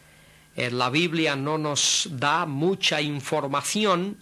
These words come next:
tocante a este asunto, pero hay dos capítulos en la Biblia que parecen sugerir algo tocante a esta verdad. Isaías capítulo catorce y Ezequiel capítulo veintiocho,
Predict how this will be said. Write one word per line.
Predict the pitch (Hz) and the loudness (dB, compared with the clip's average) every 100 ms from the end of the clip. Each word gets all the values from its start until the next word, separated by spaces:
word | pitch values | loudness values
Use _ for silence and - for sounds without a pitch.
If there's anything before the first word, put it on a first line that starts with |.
| - | -6
tocante | 135 - 143 135 120 - 123 123 | -4 -2 0 0 -2 -2 -2 -2
a | 127 123 | -2 0
este | 127 - - 123 | 0 -2 -2 -2
asunto, | 120 - 233 165 - 175 190 - - - - - | 0 2 2 0 -2 -4 -4 -12 -20 -20 -20 -4
pero | - 220 208 196 | 0 2 2 0
hay | 170 160 | 2 0
dos | 127 127 233 - | 0 2 2 2
capítulos | - 180 - 247 247 190 170 156 - | 0 -2 0 -2 -2 -2 0 2 0
en | 151 | 0
la | 147 | 0
Biblia | 143 170 170 185 175 | 0 0 0 -2 -2
que | - 160 | -2 -4
parecen | - 156 180 180 175 160 | 0 2 0 0 -2 2
sugerir | - - 185 190 185 226 175 170 - - - _ | 2 2 0 2 4 4 4 0 -12 -20 -20 _
algo | 202 220 185 139 139 117 - - - - _ _ | 4 6 4 2 0 0 -8 -20 -20 -20 _ _
tocante | 156 147 165 160 156 147 | -2 2 2 2 2 0
a | |
esta | 147 - 143 | 2 0 0
verdad. | 139 127 135 117 - - - - - - _ | 0 0 0 0 -4 -18 -20 -20 -20 -20 _
Isaías | - 135 - 143 175 160 - | -2 0 2 2 2 2 0
capítulo | - 135 175 165 151 139 131 | -2 -2 -2 -2 -2 -4 -2
catorce | 143 - 220 208 - - 196 - - _ - | -4 0 2 2 0 -2 -4 -8 -18 _ -6
y | 147 147 | -2 0
Ezequiel | 139 - 139 - 190 170 135 | 0 -2 -2 0 2 2 0
capítulo | 151 139 180 175 156 139 131 | -2 0 0 -2 -2 -2 2
veintiocho, | 151 139 120 160 196 202 - 175 | 0 0 0 2 4 2 0 -2